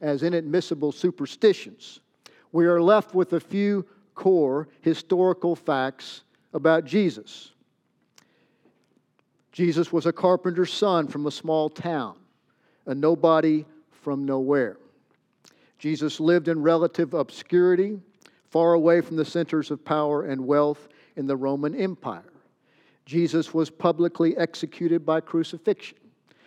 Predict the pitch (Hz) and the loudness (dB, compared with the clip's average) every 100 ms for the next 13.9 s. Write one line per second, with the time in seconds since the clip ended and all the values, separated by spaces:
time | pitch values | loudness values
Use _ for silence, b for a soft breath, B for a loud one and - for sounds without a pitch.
0 | b - 175 - 156 185 185 180 170 156 | b -2 -2 0 -2 -2 0 -2 -2 -2
1 | 151 131 165 165 165 160 b - 151 180 | -2 2 2 4 2 -2 b -4 0 2
2 | 170 165 160 160 151 B B 151 151 139 | 4 4 4 2 -2 B B -2 -2 -2
3 | 175 165 156 156 143 147 143 151 160 143 | -4 -2 0 0 -2 -6 -8 -6 -4 -2
4 | 139 139 - - 202 190 - - _ _ | -2 -4 -6 -10 -6 -6 -8 -20 _ _
5 | b b 143 156 170 165 156 151 147 143 | b b -4 0 0 0 -4 -2 0 -2
6 | - 190 160 - 110 - - b b 156 | 0 0 0 -6 -20 -20 -20 b b -6
7 | 143 175 180 170 151 147 - 180 175 180 | 0 0 2 0 0 -4 -4 -2 0 -2
8 | 165 160 156 - b 165 143 143 139 - | -2 -2 -4 -12 b -6 -4 -4 -4 0
9 | 214 165 107 - - _ _ _ _ _ | 2 2 -4 -16 -20 _ _ _ _ _
10 | _ _ _ _ b b b b - 208 | _ _ _ _ b b b b -2 0
11 | 190 190 - 185 175 170 180 180 180 - | 0 -2 2 4 4 2 2 4 2 2
12 | 196 185 196 190 180 170 - 165 160 160 | 2 2 2 4 2 2 -4 0 2 0
13 | - 156 160 175 165 170 156 151 | -2 0 2 2 0 0 0 0